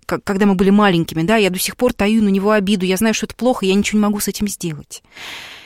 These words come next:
И вот мне кажется, что один из главных нервов, а поскольку всё-таки, ну, все мы вышли из двадцатого века и несём на себе вот эти его травмы, а по семье это был тяжелейший удар,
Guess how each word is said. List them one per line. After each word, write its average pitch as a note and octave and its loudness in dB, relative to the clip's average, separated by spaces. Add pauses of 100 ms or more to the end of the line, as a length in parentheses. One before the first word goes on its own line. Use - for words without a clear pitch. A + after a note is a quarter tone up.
(220)
И A3 2
вот B3+ 2
мне A#3 2
кажется, - -2
что - -2
один A#3+ 0
из A3 0
главных G3+ 0
нервов, A#3 -4
а - -6
поскольку F#3+ -4
всё-таки, - -6
ну, F#3+ 0 (240)
все - 0
мы F#3+ 2 (420)
вышли F3 0 (260)
из D#3 -8
двадцатого D#3 -2
века G#3 -2
и - -6
несём F3+ 2
на D3 0
себе D3+ -4
вот C#3+ -6
эти D3+ -6
его D3+ -4
травмы, G#3+ -4 (360)
а E3 -2 (120)
по G3 -4
семье F#3 0
это E3 -4
был D#3+ -2 (100)
тяжелейший F#3 -4
удар, D3 -6